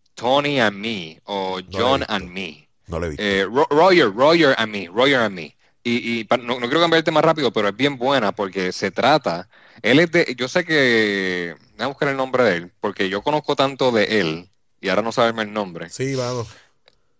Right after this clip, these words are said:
Speaker 1: Este
Speaker 2: Pues si sabes de él, pues pudiste haber, de seguro viste el documental que yo vi de sa-, de salud, de los servicios de salud en Estados Unidos.
Speaker 1: Se llama Sicko.
Speaker 2: Sicko, man,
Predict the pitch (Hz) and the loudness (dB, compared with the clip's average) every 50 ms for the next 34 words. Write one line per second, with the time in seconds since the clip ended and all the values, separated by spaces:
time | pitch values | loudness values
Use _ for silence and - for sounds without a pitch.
0 | _ _ 110 107 98 - _ _ _ - 107 104 101 98 98 95 95 95 92 92 | _ _ -4 -2 -2 -4 _ _ _ 0 2 2 4 4 4 2 2 2 2 2
1 | 92 92 90 90 90 87 87 87 85 82 85 - _ _ _ _ _ _ 131 127 | 2 0 0 0 -2 -2 -4 -6 -8 -10 -16 -20 _ _ _ _ _ _ -8 -6
2 | 113 - 139 117 104 127 127 143 165 165 143 143 175 180 165 143 120 101 - _ | -6 -6 -6 -6 -4 -4 -2 -2 -2 -4 -4 -4 -2 0 0 -2 -2 -6 -12 _
3 | _ _ _ _ _ _ _ _ _ _ _ _ _ 127 117 120 _ - - _ | _ _ _ _ _ _ _ _ _ _ _ _ _ -8 -8 -8 _ -20 -20 _
4 | _ 131 127 123 117 117 - 139 135 147 143 - - 104 87 _ 113 110 117 113 | _ -8 -6 -6 -6 -6 -4 -4 -4 -4 -6 -8 -16 -20 -20 _ -10 -8 -8 -6
5 | 123 123 113 117 117 123 127 143 135 - - 160 156 156 151 156 147 143 151 151 | -6 -6 -6 -6 -6 -4 -4 -6 -8 -4 -2 -2 -2 -2 -2 -4 -4 -4 -4 -6
6 | 156 143 120 113 - 139 143 143 139 - 151 139 143 147 139 135 127 127 139 143 | -6 -6 -6 -6 -4 -4 -2 -4 -4 -6 -4 -2 0 0 0 0 -2 -4 -4 -6
7 | 151 151 151 139 120 - 117 110 - 110 117 110 - - 104 98 90 87 104 147 | -4 -2 -2 0 0 -2 -4 -4 -8 -6 -2 0 0 0 -2 -4 -4 -2 -2 -2
8 | 156 - - - _ _ _ _ - 90 87 98 98 98 95 92 - - 107 90 | -2 -4 -8 -18 _ _ _ _ -20 -12 -10 -10 -8 -8 -8 -8 -8 -8 -8 -8
9 | 87 85 90 104 101 117 110 110 123 117 117 117 123 117 - 110 110 113 110 - | -10 -12 -14 -12 -12 -10 -8 -6 -6 -6 -6 -8 -8 -8 -8 -8 -8 -6 -8 -8
10 | 123 104 78 73 104 131 113 - - _ _ _ _ _ _ _ _ _ _ - | -10 -10 -10 -8 -6 -6 -6 -8 -10 _ _ _ _ _ _ _ _ _ _ -8
11 | - 107 95 95 113 131 135 - - 151 135 - 104 85 80 - _ _ _ _ | -4 -2 -2 2 0 0 0 0 -4 -4 -4 -4 -8 -8 -8 -12 _ _ _ _
12 | _ _ _ _ - - - - 90 90 92 92 87 - - - 82 78 76 71 | _ _ _ _ -4 -4 -4 -4 -4 -8 -12 -14 -14 -16 -18 -18 -16 -16 -16 -16
13 | 67 71 76 78 80 80 80 80 78 | -16 -16 -16 -14 -14 -12 -14 -14 -16